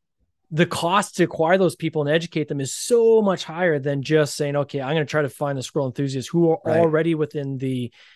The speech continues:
Speaker 1: Kickstarter ecosystem." Now, I'm not sure if that's the same for, like,
Speaker 2: It's
Speaker 1: you
Speaker 2: very
Speaker 1: know, a
Speaker 2: true.
Speaker 1: Christian-based game, but,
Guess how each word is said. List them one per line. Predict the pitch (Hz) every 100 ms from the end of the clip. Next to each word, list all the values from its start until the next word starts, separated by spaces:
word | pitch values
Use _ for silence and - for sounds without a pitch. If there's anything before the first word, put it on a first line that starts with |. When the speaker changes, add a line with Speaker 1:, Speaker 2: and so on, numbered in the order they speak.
| _
Speaker 1:
Kickstarter | - 147 - 139
ecosystem." | 135 131 143 131 131 131 - 135 120
Now, | 131 156
I'm | 190
not | 190
sure | -
if | 175
that's | 165 151
the |
same | 131 160 151 143
for, | 151
like, | 135 135 127 _ - - _ _ -
Speaker 2:
It's | 131 -
Speaker 1:
you |
Speaker 2:
very | 156
Speaker 1:
know, | 165
a | 147
Speaker 2:
true. | 170
Speaker 1:
Christian-based | 180 165 165 156
game, | - 170 208 202
but, | 160 147